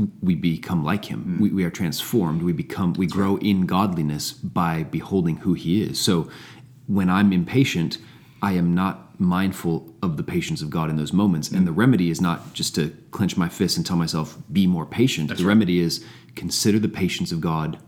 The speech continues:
Speaker 1: toward you.
Speaker 2: Mm.
Speaker 1: Same thing when we're struggling with bitterness and we're having a hard time forgiving somebody. The remedy is consider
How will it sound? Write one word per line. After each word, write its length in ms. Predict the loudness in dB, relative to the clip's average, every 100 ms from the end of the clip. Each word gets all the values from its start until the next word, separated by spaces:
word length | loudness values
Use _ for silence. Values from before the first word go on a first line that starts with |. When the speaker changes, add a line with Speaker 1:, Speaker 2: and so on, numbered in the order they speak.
| -18 -8
Speaker 1:
toward 240 | -4 -4
you. 140 | -4 -6 -10 -20 -14 0
Speaker 2:
Mm. 40 |
Speaker 1:
Same 160 | 4 4
thing 300 | 4 2 0
when 220 | -2 0 0
we're 120 | 0
struggling 380 | -2 -2 0 0
with 240 | -2 -2
bitterness 460 | 0 2 0 -2 -4
and 120 | -4
we're 100 | -4
having 180 | -4 -4
a 40 |
hard 120 | -4 -4
time 120 | -4
forgiving 440 | -4 0 2 2
somebody. 340 | 0 0 0 -2
The 100 | 0
remedy 320 | 2 4 4
is 300 | 6 4 0 -10 -20 -20 -20 -20 -10
consider 680 | -2 0 2 2 2 0 -4